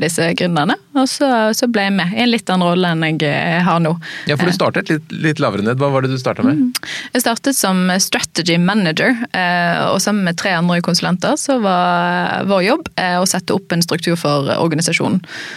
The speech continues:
Speaker 1: Hvordan skulle vi organisere oss? Eh, hvordan skulle vi jobbe med målstyring? O K Rs har vi hatt siden dag én, eh, for de som, de som kjenner det. Ehm, og så skulle vi be-, bestemme oss for, ok, hva er strategien vår? Eh, og det ble raskt, eh, fokus.
Speaker 2: Mm.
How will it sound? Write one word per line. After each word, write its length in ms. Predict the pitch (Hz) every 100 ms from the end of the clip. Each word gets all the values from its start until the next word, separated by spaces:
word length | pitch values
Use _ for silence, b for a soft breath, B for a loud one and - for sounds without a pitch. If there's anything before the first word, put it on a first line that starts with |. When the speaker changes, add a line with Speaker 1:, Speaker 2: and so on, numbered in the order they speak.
| B B -
Speaker 1:
Hvordan 300 | 208 220 190
skulle 200 | - 185
vi 60 | 180
organisere 400 | 175 170 175 180 165
oss? 320 | 185 190 - -
Eh, 200 | 160 165
hvordan 180 | 180 180
skulle 220 | 175 156
vi 140 | 170 170
jobbe 180 | 160 -
med 300 | 170 156 -
målstyring? 760 | 170 165 - 196 170 180 202 -
O 140 | - 175
K 160 | 170 170
Rs 300 | 160 - -
har 120 | 156
vi 60 |
hatt 140 | 170 170
siden 380 | - 147 151 165
dag 260 | 175 160 165 -
én, 320 | 165 190 262 - _
eh, 200 | 175 175
for 160 | - 170
de 120 | 170
som, 240 | - 180 190
de 220 | 196 202 202
som 160 | 180
kjenner 340 | 185 170 165 165
det. 140 | 202 - B B B -
Ehm, 440 | 185 180 175 185
og 80 | -
så 120 | 294
skulle 220 | 277 196 185
vi 120 | 180
be-, 280 | 170 165 170
bestemme 300 | 190 196 180
oss 100 | 165
for, 240 | 147 147
ok, 140 | 165 165 170 175
hva 240 | 190 202 180 170
er 200 | 180 160 170
strategien 420 | 175 175 - 160
vår? 160 | 156 175 - -
Eh, 220 | 175 175
og 100 | 180
det 120 | 214 196
ble 140 | 190 175
raskt, 320 | 185 - -
eh, 140 | 151
fokus. 440 | 170 240 262 381 -
Speaker 2:
Mm. 140 | 139